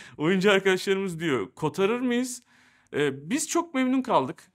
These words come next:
Ee, izleyen, şu anki ilk izlemeleri yapan, e, dostlar, arkadaşlar memnun kaldılar. Başı sonu belli olan bir film ama bizim yapımcımız da muhteşem yapım, e, muhteşem.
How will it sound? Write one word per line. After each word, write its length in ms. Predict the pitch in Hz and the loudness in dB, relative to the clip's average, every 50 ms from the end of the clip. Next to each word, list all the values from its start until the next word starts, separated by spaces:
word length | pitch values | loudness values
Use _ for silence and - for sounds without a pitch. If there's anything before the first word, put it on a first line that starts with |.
| _ - | _ -8
Ee, 200 | 113 147 156 135 | -6 -4 -4 -4
izleyen, 560 | 180 196 190 208 233 226 226 226 214 - - _ _ _ | -4 -6 -4 0 0 0 0 -2 -4 -8 -14 _ _ _
şu 260 | - - - - 208 | -18 -10 -4 0 0
anki 320 | 196 190 180 180 - 190 | 2 2 0 -2 -4 -8
ilk 180 | 180 196 185 - | -12 -10 -8 -6
izlemeleri 520 | 202 180 165 185 185 180 175 175 180 180 | -6 -2 0 2 2 2 2 2 2 2
yapan, 400 | 175 175 175 180 165 160 151 - - 107 | 2 2 2 -2 -4 -4 -6 -8 -8 -6
e, 60 | 120 127 123 123 120 110 101 98 117 | -4 -4 -2 -2 -4 -4 -6 -6 -6
dostlar, 320 | 143 151 147 - 165 143 | -6 -6 -6 -6 -4 -2
arkadaşlar 640 | 135 131 135 - 143 139 127 - 139 139 139 - - _ _ _ _ | -2 -2 -4 -6 -10 -10 -10 -8 -10 -10 -10 -12 -18 _ _ _ _
memnun 400 | 131 135 139 147 156 160 156 151 | -6 -4 -2 -2 -2 -2 -4 -6
kaldılar. 480 | 147 139 117 101 95 95 90 - - - _ _ - - _ | -4 -4 -4 -4 -6 -8 -12 -12 -14 -16 _ _ -20 -20 _
Başı 260 | - 147 170 - 233 - | -4 -2 -2 -2 -2 -2
sonu 300 | - 214 202 202 190 175 | -2 -2 -2 -2 -2 -2
belli 240 | 180 175 185 202 | -2 -2 -2 0
olan 320 | 208 196 185 170 156 147 139 | 0 0 0 0 -2 -2 -4
bir 60 | 131 | -8
film 200 | - 175 214 247 | -8 -8 -6 -4
ama 260 | 247 214 170 113 - _ _ _ _ _ _ _ _ _ - | -4 -4 -4 -6 -8 _ _ _ _ _ _ _ _ _ -8
bizim 220 | 139 156 196 247 214 | -6 -4 -2 0 0
yapımcımız 600 | 175 160 147 180 190 185 190 208 226 226 185 170 | 0 -2 -2 -4 -4 -4 -2 -2 -4 -4 -2 -2
da 240 | 143 113 - - - _ _ - | -2 -2 -4 -8 -14 _ _ -10
muhteşem 480 | - 135 135 - 160 160 175 170 165 151 | -8 -8 -6 -8 -8 -8 -6 -6 -6 -6
yapım, 320 | 139 127 131 123 104 - _ _ _ _ _ - | -8 -10 -12 -14 -14 -16 _ _ _ _ _ -12
e, 60 | - | -10
muhteşem. 600 | 113 117 120 123 127 - 151 131 - 180 175 226 | -8 -8 -8 -8 -8 -8 -8 -6 -4 -4 -6 -6